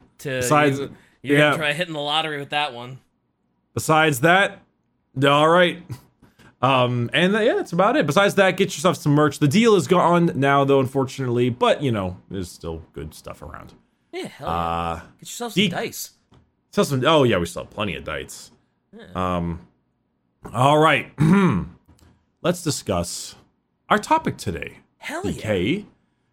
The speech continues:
Speaker 2: And I have, for the longest time, I haven't been able to give you a quote. Today, uh, despite the last episode being pretty simple, um, oh, yeah, that reminds me. Uh, go fuck yourself, Shy.
Speaker 1: Oh,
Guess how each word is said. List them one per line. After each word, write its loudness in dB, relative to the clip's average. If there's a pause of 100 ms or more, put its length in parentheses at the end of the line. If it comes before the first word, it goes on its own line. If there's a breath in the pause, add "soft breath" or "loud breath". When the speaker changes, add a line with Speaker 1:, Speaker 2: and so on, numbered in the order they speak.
(440)
Speaker 2:
And 6
I 4
have, 2
for 2
the 2
longest 2
time, 4
I 4
haven't 2
been 4
able 4
to 0
give 2
you 4
a -2
quote. 0
Today, 2 (400 loud breath)
uh, 2
despite 2
the 2
last 2
episode 2
being 2
pretty 2
simple, -2
um, -2 (340)
oh, 6
yeah, 4
that 0
reminds 0
me. -4
Uh, -2 (880)
go 4
fuck -2
yourself, -4
Shy. 0 (960)
Speaker 1:
Oh, -4